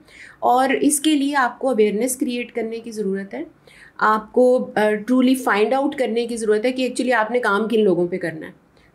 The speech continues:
हर बंदा ही business करना चाहता है, हर बंदा काम करना चाहता है, हर कोई successful नहीं हो पाता, हर किसी में वो skill set भी नहीं होता, ठीक है।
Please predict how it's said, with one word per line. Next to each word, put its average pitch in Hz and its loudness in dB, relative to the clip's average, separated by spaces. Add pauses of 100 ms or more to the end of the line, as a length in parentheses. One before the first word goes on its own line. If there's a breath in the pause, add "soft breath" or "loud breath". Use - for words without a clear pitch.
हर 247 2
बंदा 262 2
ही 285 4
business 233 -2
करना 208 0
चाहता 214 -6
है, 214 -6
हर 208 -8
बंदा 202 -4
काम 190 -4
करना 185 -4
चाहता 196 -8
है, 233 -10
हर 214 -8
कोई 214 -8
successful 202 -6
नहीं 208 -6
हो 180 -6
पाता, 185 -6 (400 soft breath)
हर 285 2
किसी 294 4
में 294 4
वो 302 0
skill 262 0
set 262 -2
भी 233 -4
नहीं 196 4
होता, 160 -12 (320)
ठीक 208 -10
है। 302 -8